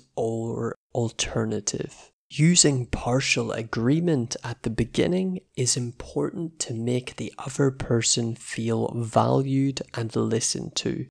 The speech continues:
even when we disagree.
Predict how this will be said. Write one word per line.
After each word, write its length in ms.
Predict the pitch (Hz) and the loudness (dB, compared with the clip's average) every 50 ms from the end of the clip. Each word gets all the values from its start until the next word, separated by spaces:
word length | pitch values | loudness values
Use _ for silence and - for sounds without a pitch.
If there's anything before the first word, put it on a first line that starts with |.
| _ _ _ | _ _ _
even 580 | - 139 135 131 131 135 147 143 139 131 123 120 | -4 -2 0 0 2 2 2 0 0 0 -4 -2
when 380 | - 120 113 113 113 113 113 113 | 0 0 0 2 0 -2 -2 -2
we 160 | - 113 113 | -2 -4 -4
disagree. 1040 | 113 - - 104 104 - - - 117 - - 110 107 110 107 104 - - - - | -4 -4 -6 -2 0 0 0 -2 -2 -4 -4 -4 -4 -4 -4 -6 -6 -10 -14 -20